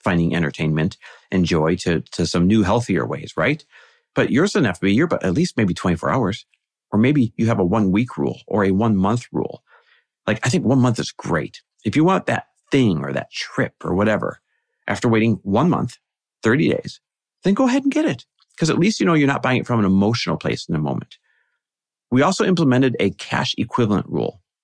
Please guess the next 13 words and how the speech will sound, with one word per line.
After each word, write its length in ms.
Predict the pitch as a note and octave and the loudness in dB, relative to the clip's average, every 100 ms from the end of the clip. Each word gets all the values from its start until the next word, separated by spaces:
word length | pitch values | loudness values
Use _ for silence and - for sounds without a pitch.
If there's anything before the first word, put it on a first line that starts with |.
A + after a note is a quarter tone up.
| _ _ _ | _ _ _
meaning 300 | C3+ C3 - _ _ _ _ | 2 2 -2 _ _ _ _
if 120 | A#2 | -2
we 80 | A#2 | 0
couldn't 540 | - - C3+ D3+ F#3 - | -2 -2 2 2 0 -2
buy 160 | - - | -4 -2
it 120 | - | -4
in 100 | A#2+ | -6
cash, 360 | - - - - | -6 -8 -10 -6
we 140 | A2+ A2 | 0 0
would 280 | F#2 A2+ | 2 2
not 260 | G#2+ F#2+ - | 2 -2 -4
buy 180 | - - | -4 -4
it. 220 | - - | -8 -18